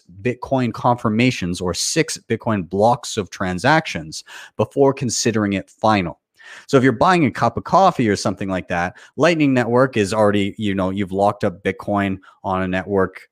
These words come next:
uh, on top of Bitcoin. So you're not having to worry about that. But for a small transaction of, you know, ten, twenty bucks,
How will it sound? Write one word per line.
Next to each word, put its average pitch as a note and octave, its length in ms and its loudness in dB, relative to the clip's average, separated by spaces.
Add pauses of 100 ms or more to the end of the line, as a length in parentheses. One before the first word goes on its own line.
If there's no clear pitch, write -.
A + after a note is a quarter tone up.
uh, F2 240 -2
on G2 160 -4
top G2 300 -4
of G2 80 -6
Bitcoin. F2 420 -6
So G2+ 260 -2
you're G2 180 -8
not F#2+ 140 -6
having F#2+ 120 -6
to F2+ 80 -2
worry A#2 240 4
about F2 280 2
that. F2 260 0
But A#2 160 0
for A#2+ 120 6
a G#2 40 4
small C3 420 2
transaction F#2+ 800 -2
of, E2 220 -8 (340)
you G#2 140 -4
know, E2+ 160 -4
ten, G2+ 360 -6
twenty F#2+ 320 -6
bucks, G2+ 460 0